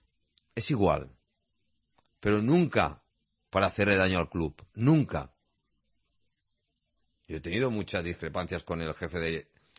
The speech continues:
de imagen y comunicación del Español. Y las seguiré teniendo. Él tiene una manera de ver las cosas, yo tengo otra. Pero dentro de un respeto.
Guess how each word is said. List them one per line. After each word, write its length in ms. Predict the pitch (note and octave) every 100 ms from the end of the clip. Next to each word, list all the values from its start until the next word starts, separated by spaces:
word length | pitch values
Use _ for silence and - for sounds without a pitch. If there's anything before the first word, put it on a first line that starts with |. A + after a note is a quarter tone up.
| _ _ _ _ _
de 120 | D#2 F2
imagen 260 | F2+ F#2
y 60 | E2
comunicación 460 | E2 D#2+ D2+ F2
del 120 | D#2 D2
Español. 600 | - C#2 D#2 A2+ D3 _ _ _ _ _ _ _ _ _ _ _ _ _
Y 60 | -
las 120 | D2
seguiré 240 | - C#2+ D2
teniendo. 640 | F2+ F#2 C3+ C3 D2+ - _ _ -
Él 140 | D#2
tiene 180 | D#2 E2
una 80 | E2+
manera 180 | E2+ E2+
de 20 |
ver 80 | F2+
las 140 | G#2+
cosas, 240 | C#3+ C#3
yo 100 | C#3+
tengo 220 | A#2+ A#2+ G#2+
otra. 340 | D#2+ D2+ C#2+ _ _ _ _ _ _ _ -
Pero 180 | F2
dentro 200 | D#2+ D#2
de 40 | G#2
un 80 | A#2+
respeto. 580 | A#2+ A2+ C#3 A2 C#2